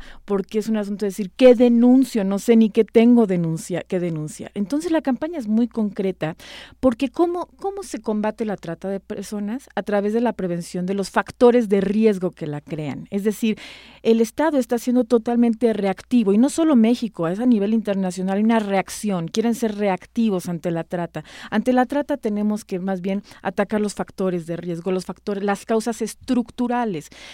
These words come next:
La trata de personas existe porque hay desigualdades muy marcadas, porque hay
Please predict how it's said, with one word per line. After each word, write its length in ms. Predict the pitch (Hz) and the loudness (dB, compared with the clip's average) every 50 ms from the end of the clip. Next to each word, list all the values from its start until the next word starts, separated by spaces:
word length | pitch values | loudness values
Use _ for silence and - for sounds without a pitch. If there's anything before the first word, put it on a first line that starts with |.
| - - | -12 -6
La 100 | - 233 | -6 -4
trata 300 | - 277 285 277 - 311 | -2 -2 -2 -2 0 -2
de 80 | 285 247 | -2 0
personas 640 | - 226 220 208 - 220 208 202 196 196 196 190 - - - - - _ | 0 -4 -4 -2 -2 -2 -2 -2 -2 -2 -4 -6 -8 -14 -20 -20 -14 _
existe 540 | - 185 - - 254 247 226 - - 196 | -12 -10 -6 -2 -2 -2 -2 0 -2 -2
porque 340 | 180 - 196 185 185 - 208 | -2 -2 -6 -6 -4 -2 -2
hay 140 | 202 202 202 | 0 0 0
desigualdades 1040 | 185 214 208 - - 294 262 233 208 190 170 165 170 160 160 151 156 151 160 - - - | 0 -2 -4 -2 -6 -6 -4 -4 -4 -2 -2 -2 -4 -4 -4 -6 -8 -10 -12 -16 -8 -2
muy 440 | 185 180 196 214 214 208 202 190 | 2 4 6 8 8 8 8 6
marcadas, 720 | 180 180 180 165 - - 185 160 147 143 139 147 160 - - | 4 2 -2 -4 -6 -8 -8 -6 -6 -4 -6 -6 -10 -10 -10
porque 400 | _ 202 185 180 - 208 202 190 | _ -6 -6 -4 -4 -4 -2 -2
hay 140 | 190 185 | -2 -4